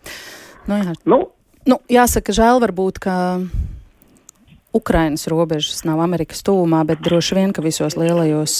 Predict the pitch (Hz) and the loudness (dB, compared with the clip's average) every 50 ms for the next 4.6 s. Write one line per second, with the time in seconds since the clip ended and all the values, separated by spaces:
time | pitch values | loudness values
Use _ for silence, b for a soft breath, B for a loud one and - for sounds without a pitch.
0 | - 156 156 160 160 165 - - 151 147 151 151 - 135 - - - - - 175 | 0 0 2 2 0 0 -2 -2 -2 -2 -4 -4 -6 -10 -10 -10 -8 -2 0 2
1 | 175 180 - - 165 - - 151 135 - - - - 156 - 160 170 - - 160 | 2 2 0 -2 -4 -2 -2 -2 -2 -2 -2 -4 -4 -2 -2 -2 -2 0 0 0
2 | 151 143 156 - - 165 170 170 - - 165 - - 160 156 - - - 170 160 | 0 0 -2 -2 -2 -2 -2 -2 -4 -6 -6 -4 -2 -2 -2 -2 -2 -2 -2 0
3 | - - 156 151 - 147 - - 170 170 170 - 190 175 202 214 208 190 - - | 0 0 0 0 -2 -4 -4 -2 0 0 2 2 4 4 6 6 4 4 2 -2
4 | - - 175 175 170 170 175 170 - - - 165 | -2 0 0 0 2 2 2 0 0 0 0 0